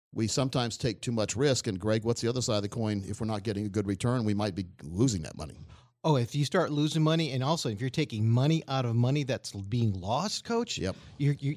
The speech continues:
Speaker 2: a-, all of a sudden it's like a death spiral going down nothing. I mean, you've seen the, the, the, uh, sequence of returns charts all the time.
Speaker 1: Yeah, it's not good.
Speaker 2: Oh, lordy, lordy, lordy. And that's not even counting for inflation.
Speaker 1: But
Speaker 2: That's just
Speaker 1: s-,
Speaker 2: counting for loss.
Speaker 1: so we're saying, "Well, Coach, I agree. I don't wanna lose money, and I, I'm trying to keep up with inflation, but I don't wanna lose money, so I go to the bank and I put money in there,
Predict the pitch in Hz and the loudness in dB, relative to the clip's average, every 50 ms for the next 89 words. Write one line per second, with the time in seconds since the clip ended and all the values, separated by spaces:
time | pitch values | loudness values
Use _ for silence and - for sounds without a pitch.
0 | - 139 156 151 160 165 180 170 - - 170 139 - 143 117 117 104 98 92 - | -2 -2 -2 0 0 -2 -2 -2 0 0 0 0 0 0 -2 -6 -6 -6 -2 2
1 | - 175 202 - - - - - 127 110 110 107 107 104 95 131 135 131 131 123 | 4 4 4 4 0 -8 -6 -4 -4 -4 -4 -4 -6 -4 -2 0 0 2 2 0
2 | 127 127 127 123 117 117 123 151 202 - - 127 127 139 135 139 135 139 151 240 | 0 0 0 2 2 2 2 2 0 0 0 0 0 0 0 0 0 2 2 0
3 | 269 - - 214 156 135 127 123 120 120 123 127 120 120 123 120 131 123 120 120 | 0 0 0 0 0 0 0 -2 -4 -6 -8 -10 -10 -10 -8 -8 -6 -6 -4 -4
4 | 117 120 120 - 117 127 123 123 - - - 160 - 143 123 - - 127 120 113 | -6 -6 -6 -6 -4 -4 -4 -2 0 0 0 0 0 0 -4 -2 -2 -4 -4 -2
5 | - 143 175 180 165 - - - - 123 110 110 113 - - 120 113 104 101 101 | 0 0 2 2 2 2 0 -2 -2 -2 -2 -2 -2 -4 -4 -4 -4 -4 -4 -4
6 | - 165 170 143 113 104 107 123 101 90 90 - - 127 117 110 - 143 120 95 | -2 -2 0 -2 -2 -4 -4 -4 -4 -6 -6 -6 -4 -4 -4 -4 -4 -4 -4 -4
7 | - - 147 165 165 135 107 104 104 117 180 240 226 170 131 110 101 113 113 107 | 0 2 4 4 4 4 2 0 0 2 4 6 6 4 2 -2 -4 -6 -6 -6
8 | 104 101 107 107 107 107 104 110 113 131 139 143 160 220 226 - - 160 135 113 | -8 -8 -8 -8 -8 -6 -6 -4 -2 -2 2 2 2 2 4 4 2 2 2 2
9 | 117 - 135 131 123 117 - 120 110 98 - - 107 156 233 247 - - 208 220 | 0 0 0 0 0 0 -2 -4 -8 -8 -6 -4 -2 -2 -2 -2 -2 -2 0 0
10 | - - - - - - 135 117 110 - 104 95 104 147 185 220 202 185 165 - | 0 2 0 0 0 0 -2 -2 -2 -4 -6 -6 -4 2 2 4 4 4 4 4
11 | 190 180 175 165 156 - 202 214 - - 180 202 180 131 170 247 269 160 127 156 | 4 4 2 2 2 2 2 2 4 4 4 4 4 2 2 2 4 4 4 4
12 | 190 175 170 175 160 151 165 160 151 135 139 165 233 254 190 165 147 135 143 143 | 4 2 2 0 2 4 4 4 4 4 2 2 2 2 0 0 0 2 2 2
13 | 143 135 135 127 139 139 - 156 180 208 151 - 170 - 160 156 151 147 123 - | 2 2 2 0 0 2 2 2 2 2 0 -2 -2 0 0 2 2 0 0 2
14 | 156 196 254 - 151 123 131 135 147 156 151 165 165 143 135 190 277 254 175 147 | 2 2 2 2 2 4 4 6 6 4 4 4 4 4 4 4 2 2 2 2
15 | 143 135 143 135 - 151 131 131 160 175 165 160 156 131 110 175 233 269 190 143 | 2 2 2 2 4 2 2 2 4 2 2 2 2 2 2 2 0 0 0 0
16 | 131 123 - - 175 147 165 165 156 151 147 139 151 208 277 277 240 208 | 0 2 4 2 2 4 4 4 4 4 4 4 2 2 2 2 2 0